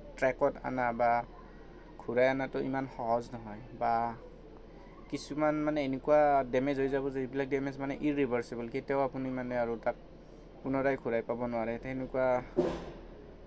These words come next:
উদাহৰণ হয়তো আমি দেখিছোঁ বহুতেও।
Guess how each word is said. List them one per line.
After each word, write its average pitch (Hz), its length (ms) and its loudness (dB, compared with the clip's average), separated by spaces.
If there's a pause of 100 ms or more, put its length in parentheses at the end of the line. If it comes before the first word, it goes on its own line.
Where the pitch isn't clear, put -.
(380)
উদাহৰণ 123 500 2 (100)
হয়তো 120 260 -4
আমি 120 220 -2 (240)
দেখিছোঁ 123 440 -8
বহুতেও। 113 400 -6